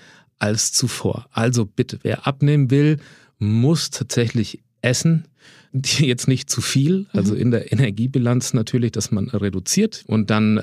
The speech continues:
Speaker 1: ähm, ist man da auch richtig drin sozusagen. Man kann das mit Sport erhöhen und so weiter, also nicht zu wenig
Speaker 2: Wenig
Speaker 1: essen.
Speaker 2: Das
Speaker 1: Bitte.
Speaker 2: hören wir auf jeden Fall schon mal gern. Okay, und was gibt's noch für Fehler, die wir so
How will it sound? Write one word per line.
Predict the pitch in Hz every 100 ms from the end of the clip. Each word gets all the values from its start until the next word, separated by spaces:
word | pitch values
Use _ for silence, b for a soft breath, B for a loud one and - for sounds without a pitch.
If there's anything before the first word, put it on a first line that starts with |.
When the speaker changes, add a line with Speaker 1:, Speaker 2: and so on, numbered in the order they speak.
| -
Speaker 1:
ähm, | 98 101 101
ist | - -
man | 110 104
da |
auch | 90 -
richtig | 87 - 90 - - _ _ -
drin | 95 98
sozusagen. | 90 92 90 80
Man | 85
kann | - 110
das | 98
mit | 107 98
Sport | - 120 131 - - b b
erhöhen | - 104 117 110
und | 101
so | 101 90
weiter, | 95 113 117
also | 101 101
nicht | 104 123 - - - _
zu | - 95
wenig | 95 98 220
Speaker 2:
Wenig | 220 - - -
Speaker 1:
essen. | - - - - -
Speaker 2:
Das | 320
Speaker 1:
Bitte. | 330
Speaker 2:
hören | 269
wir | 254
auf | 254
jeden | 294
Fall | 294
schon | 262
mal | 226
gern. | 196 220 320 B B B -
Okay, | 202 220
und |
was | 214 -
gibt's | 262 - 214
noch | 226 277 -
für | -
Fehler, | 208 208 180 160
die | 160
wir | 175
so | 160 160 151